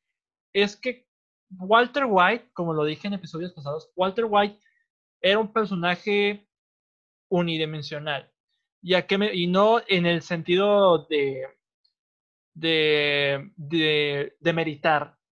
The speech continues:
al personaje, porque el personaje es muy bueno. Pero es un personaje que ya le conoce su destino, ¿no? O sea, y-, y-, nos establece que tiene cáncer terminal y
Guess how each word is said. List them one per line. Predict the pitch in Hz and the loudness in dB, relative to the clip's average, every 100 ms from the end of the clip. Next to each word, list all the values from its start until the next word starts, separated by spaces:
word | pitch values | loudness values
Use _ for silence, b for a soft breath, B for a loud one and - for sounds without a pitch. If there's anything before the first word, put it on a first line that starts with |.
| _ _ | _ _
al | - 143 | -6 -2
personaje, | 151 147 180 208 190 151 | -2 -2 0 2 0 -4
porque | 160 151 | -4 -4
el | |
personaje | 160 147 151 151 180 - | -4 -6 -4 -4 -6 -4
es | 156 135 | -2 -2
muy | 139 139 | -4 -2
bueno. | 170 202 143 - _ _ _ _ _ | 0 0 -2 -12 _ _ _ _ _
Pero | 190 190 | 0 2
es | 190 | 2
un | 226 | 0
personaje | 220 240 233 190 190 - | 2 2 2 -2 -2 -6
que | 190 | -2
ya | 170 | 0
le | 180 190 | 0 -2
conoce | 175 160 160 170 | -4 -4 -8 -10
su | 208 180 | -8 -6
destino, | 135 - 190 180 143 _ _ _ _ | -6 -10 -10 -10 -10 _ _ _ _
¿no? | 151 185 _ _ _ - | -8 -8 _ _ _ -6
O | |
sea, | 175 | -4
y-, | 170 151 - _ - 175 | -4 -6 -20 _ -18 -18
y-, | 226 | -8
nos | 202 180 | -4 -4
establece | 175 165 208 254 269 | 0 2 4 2 -2
que | - 202 | -6 -2
tiene | 220 233 - | -2 -2 -2
cáncer | 214 208 226 | -4 -2 -4
terminal | 208 175 151 135 | -4 -4 -4 -8
y | 135 | -8